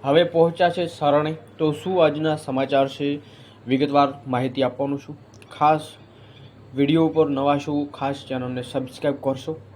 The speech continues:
જેથી તમને અગાઉની અપડેટની, અપ-, નોટિફિકેશન છે તમને મળતી રહેશે. તો શું અપડેટ છે, આપણે થોડી ચર્ચા કરીએ. તો તમને સ્ક્રીન ઉપર જોવા મળ્યું છે, રાજ્યની પ્રાથમિક શાળાઓમાં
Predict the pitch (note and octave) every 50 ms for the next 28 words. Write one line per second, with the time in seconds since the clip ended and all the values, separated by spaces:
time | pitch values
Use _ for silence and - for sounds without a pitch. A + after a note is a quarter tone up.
0 | - A#2+ B2+ C3 B2+ C3 A2+ - B2+ B2+ C3 C3 A#2+ A#2+ B2+ B2 C3 C3 C3+ C#3
1 | C3+ A#2 G#2+ A2+ A#2 B2 B2 - - B2+ B2+ C3 C#3+ D3 - - - - - -
2 | - - - A2 - A#2+ A#2 A#2 A#2+ - - - B2+ B2+ C3 B2+ D#3+ D#3 - D3+
3 | C#3 C#3+ C#3+ - C#3+ B2+ B2 A#2+ - - - B2 A#2+ B2+ C#3+ C#3 C3+ C3+ C3 B2+
4 | - A#2 A2+ - - - - - - - - - - - - - - - - -
5 | - C3 - - - E3+ E3 D#3 D3 C#3+ C#3+ E3 D#3+ - - - E3+ E3 D#3+ D3+
6 | D3+ D#3 D3+ - - D3 C#3+ C#3+ C#3 C#3+ C3+ C3+ - C#3+ C#3 C3+ C3+ C3 C3+ C#3
7 | D3+ F#3 F#3+ - - - - - - - - - - - - - - - - -
8 | A#2 A2+ A#2 A2+ A#2 A#2+ C3 C3 C3 C3 A#2 - - - - - - - - C#3+
9 | C#3 D3 C#3+ D#3 D3+ C3+ C#3+ D3 D3 D3 D3 D3 D3+ D3+ D3+ C#3+ C#3 - D#3+ D3+
10 | C#3 C3+ C3+ C3+ C3+ C#3 D3 D3 D3+ D3+ D3 C#3+ D3+ D3+ C#3+ C#3 C#3 - D#3+ D#3+
11 | D#3 D#3 - - D3+ C#3+ C3 B2+ B2 B2 B2 A#2 A#2+ A#2+ A#2+ A#2+ B2 C3 - -